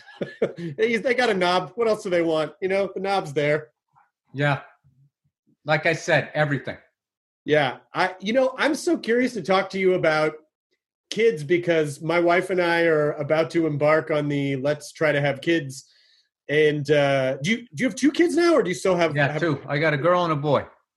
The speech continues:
Speaker 1: Um, because even just hearing what you were saying before about being in traffic and your daughter said, "Why are you honking at that guy?" Which is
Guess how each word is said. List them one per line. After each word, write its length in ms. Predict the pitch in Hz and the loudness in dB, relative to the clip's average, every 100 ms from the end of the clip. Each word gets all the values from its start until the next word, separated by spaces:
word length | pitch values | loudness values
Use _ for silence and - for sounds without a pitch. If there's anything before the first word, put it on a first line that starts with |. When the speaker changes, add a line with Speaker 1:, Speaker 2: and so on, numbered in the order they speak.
| _ _ _ _ - | _ _ _ _ 0
Speaker 1:
Um, 480 | 185 185 185 175 - _ _ _ _ _ - 185 190 165 | 4 4 2 -4 -14 _ _ _ _ _ -20 -20 -12 -8
because 320 | 196 220 180 | -2 -2 -2
even 220 | 240 285 | -2 0
just 180 | 240 - | -2 -2
hearing 280 | 202 214 196 | 0 2 2
what 140 | 196 | 0
you 80 | 185 | 2
were 80 | 180 | 0
saying 240 | 185 185 | 0 0
before 220 | 170 190 | 0 0
about 180 | 175 156 | 0 2
being 140 | 180 175 | 2 0
in 80 | 165 | -2
traffic 440 | 175 175 170 170 | 0 0 0 -2
and 120 | 156 | -2
your 120 | 147 | -2
daughter 320 | 143 156 160 160 | 0 2 2 0
said, 200 | 165 139 | -2 -2
"Why 180 | 143 | 2
are 60 | 151 | 2
you 140 | 151 | 0
honking 380 | 135 156 175 175 | -2 -4 -2 -4
at 100 | 147 | -2
that 240 | 143 131 135 | -2 -2 -2
guy?" 260 | 131 131 | -4 -2
Which 280 | 131 147 143 | -2 -2 -2
is 200 | 151 | -8